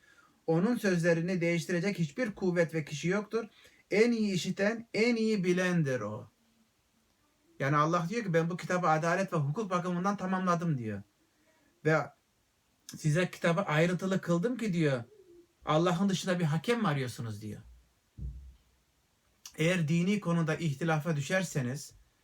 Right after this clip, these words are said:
ve kararsız, kararsız kaldığınız zaman veyahut da tereddütlü bir şekilde bir konu hakkında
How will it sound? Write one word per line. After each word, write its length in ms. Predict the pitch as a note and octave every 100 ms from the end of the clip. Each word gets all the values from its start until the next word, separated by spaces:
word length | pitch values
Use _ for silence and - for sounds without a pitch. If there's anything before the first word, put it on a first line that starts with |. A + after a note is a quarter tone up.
| _ _ _ -
ve 320 | C3+ C3+ A2+ - _ _ _ - - _ _ _ _ -
kararsız, 720 | C3+ D3 D#3 C#3+ F#3 C#3+ D#3 - _ _ _ _ -
kararsız 600 | C#3 C#3+ D3+ C#3+ F#3+ E3
kaldığınız 540 | - C#3+ D3 D#3 D#3+
zaman 460 | D3 C#3 B2+ A2+ G#2 - _ -
veyahut 400 | B2+ C#3+ D3 C#3+
da 120 | C#3
tereddütlü 760 | C3+ C3+ D3 C#3+ D3 - F#3+
bir 60 | D#3
şekilde 600 | D3 D3 C#3+ C#3 C#3 C3+ -
bir 200 | C#3+ D3
konu 220 | D3 D3
hakkında 640 | C3+ C3+ D3 C#3 C#3 B2+